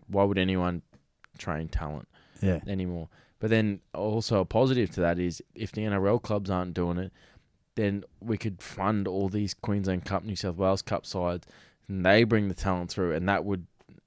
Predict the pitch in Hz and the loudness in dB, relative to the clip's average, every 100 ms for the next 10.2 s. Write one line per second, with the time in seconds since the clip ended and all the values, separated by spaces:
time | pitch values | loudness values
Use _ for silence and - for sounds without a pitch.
0 | - 107 101 95 - 101 - 110 107 98 | -4 0 2 0 -2 -2 0 0 2 2
1 | 90 - 92 82 92 101 98 104 90 92 | 0 0 0 -2 0 0 2 0 2 2
2 | 92 90 87 82 - - _ _ 104 104 | 2 2 2 0 -6 -20 _ _ 2 2
3 | - 80 92 98 95 87 - 92 90 90 | 2 -4 -2 0 2 0 0 2 2 0
4 | 71 110 104 98 90 90 - 104 101 82 | -2 -2 0 2 4 2 -2 -2 -2 -4
5 | - 98 90 - - - - _ - 110 | -4 -4 -4 -8 -20 -20 -20 _ -4 2
6 | 123 135 120 110 107 - - - - 117 | 6 8 8 8 6 2 -6 -2 4 8
7 | 117 92 95 92 104 104 98 - 107 101 | 8 6 2 0 0 0 0 -2 2 2
8 | 98 98 95 - 57 117 98 101 - 127 | 2 -2 -8 -16 -6 -4 0 -2 0 -2
9 | - 107 90 87 85 104 104 95 - 95 | 0 0 0 0 -2 0 0 0 0 2
10 | 92 92 | 2 0